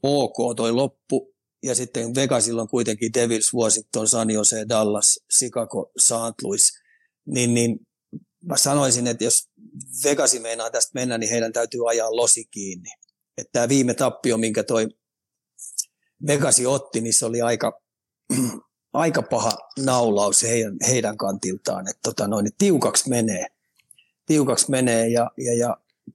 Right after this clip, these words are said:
pystyykö tuo Vancouveri tosta nousemaan, niin tota, heillä on seitsemän peliä jäljellä, niin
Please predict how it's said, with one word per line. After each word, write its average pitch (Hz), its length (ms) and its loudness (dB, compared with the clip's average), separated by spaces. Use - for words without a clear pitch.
pystyykö 135 420 2
tuo 123 160 2
Vancouveri 120 640 0
tosta 120 300 -2
nousemaan, 117 680 0
niin 117 200 -2
tota, 117 360 0
heillä 131 120 -2
on 117 40 2
seitsemän 123 500 0
peliä 120 340 2
jäljellä, 113 380 2
niin 117 200 -10